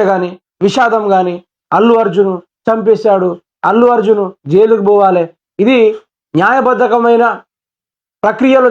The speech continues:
జరుగుతుంది, దీన్ని ఎవరు అడ్డొస్తే పండబెట్టి దొక్కుతా అని చెప్పిన రేవంత్ రెడ్డి గారు, సినీ ఇండస్ట్రీ వాళ్ళందరూ ఖండించారు దీన్ని. ఇప్పుడు అందరూ ఒకటైపోయి, మమేకమైపోయి, వాళ్ళకేదో టాస్క్ ఇచ్చాడు రేవంత్ రెడ్డి, దాన్ని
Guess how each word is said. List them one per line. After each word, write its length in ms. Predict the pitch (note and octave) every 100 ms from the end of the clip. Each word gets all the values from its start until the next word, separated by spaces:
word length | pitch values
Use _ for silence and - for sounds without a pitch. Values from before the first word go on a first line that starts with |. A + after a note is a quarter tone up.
| G#3+
జరుగుతుంది, 480 | A3 A#3 A3 G#3+ G#3 F3+
దీన్ని 180 | A3+ A3+ A3
ఎవరు 180 | A3+ G#3+
అడ్డొస్తే 420 | G3 B3 A#3+ B3+ A3 G#3+
పండబెట్టి 440 | G3 G#3+ A3+ A3+ G#3+
దొక్కుతా 380 | G#3 G#3 G#3+ G#3 - - _ -
అని 120 | F3+ F#3+
చెప్పిన 260 | E3+ A3 G3+ F#3+ - _ _ - D#3+
రేవంత్ 400 | A#3 C4+ C4 B3+
రెడ్డి 180 | G#3+ G#3+
గారు, 160 | G3 G#3+ - _ _ _ _ _ -
సినీ 200 | A#3+ C#4+ C4
ఇండస్ట్రీ 300 | C4 C4 C4+ B3
వాళ్ళందరూ 460 | A#3+ A#3+ C4+ C#4+ -
ఖండించారు 480 | A3 B3+ A3 A#3+ F#3+
దీన్ని. 160 | C#3 G#2+ _ _ _ -
ఇప్పుడు 240 | F#3 D#4 D4+ C4+ C4 _ _ - G3+
అందరూ 240 | C#4 D4+ A3
ఒకటైపోయి, 580 | A3+ C4 C4 G3+ A3 A3 G#3+ - _ _
మమేకమైపోయి, 800 | D3+ A3 D4 B3+ B3+ F#3+ G#3+ G#3 F#3+ - _ _ _ C#3+
వాళ్ళకేదో 400 | F3+ G#3 G#3 G#3+ F#3
టాస్క్ 240 | G3+ G#3
ఇచ్చాడు 260 | A3 A3 G3 F#3
రేవంత్ 300 | F#3 E3+ D3+
రెడ్డి, 200 | D3 B3 A4 - _ _ D3
దాన్ని 260 | G3+ D4